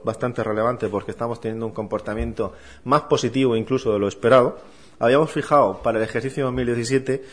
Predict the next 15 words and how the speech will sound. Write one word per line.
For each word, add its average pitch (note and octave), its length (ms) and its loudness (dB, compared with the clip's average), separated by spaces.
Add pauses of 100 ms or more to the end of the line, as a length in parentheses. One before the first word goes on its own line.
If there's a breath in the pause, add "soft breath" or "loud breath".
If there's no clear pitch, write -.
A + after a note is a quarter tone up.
(420 loud breath)
una C#3+ 220 2
cifra C3+ 360 2
de A#2 60 6
ocupados C3 540 2
al A2+ 60 -2
final A#2 340 -4
de A2+ 80 2
ejercicio B2+ 480 -2
de A#2 100 0
quinientos A#2+ 360 -4
cincuenta G#2+ 340 -6
y - 20 -6
cinco G2+ 240 -6
mil A#2 380 -2
afiliados. G#2 680 2